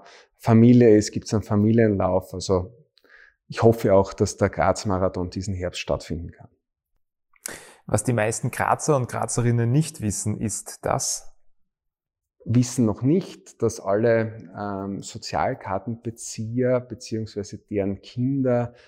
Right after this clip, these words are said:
Speaker 1: jetzt kostenlos bei den Grazer Sportvereinen mitmachen können.
Speaker 2: Und die letzte Frage,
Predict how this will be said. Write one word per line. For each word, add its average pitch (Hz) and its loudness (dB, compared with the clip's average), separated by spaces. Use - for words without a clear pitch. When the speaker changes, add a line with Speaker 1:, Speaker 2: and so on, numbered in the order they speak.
Speaker 1:
jetzt - -6
kostenlos 110 -2
bei - -6
den 101 -2
Grazer 90 -2
Sportvereinen 92 -4
mitmachen 82 -12
können. 78 -14
Speaker 2:
Und 160 6
die 131 2
letzte 120 4
Frage, 131 8